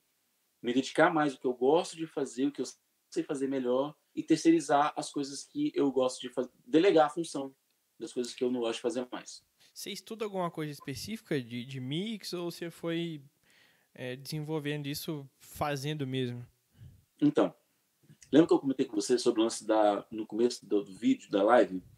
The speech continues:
Speaker 1: De, de você não se auto-sabotar, né? De você ter consciência de, de fazer as coisas, né? E você ter consciência que precisa melhorar, né?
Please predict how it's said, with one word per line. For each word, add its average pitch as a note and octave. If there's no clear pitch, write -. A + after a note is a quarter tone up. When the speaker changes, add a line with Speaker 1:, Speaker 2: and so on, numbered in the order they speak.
Speaker 1:
De, A2
de A2+
você C#3
não D3+
se -
auto-sabotar, C#3
né? F#2+
De F#2
você G2+
ter B2+
consciência C3
de, A2+
de -
fazer A2
as A2+
coisas, A2
né? A2
E F#2+
você G2+
ter -
consciência A2+
que -
precisa A#2
melhorar, A2
né? D#2+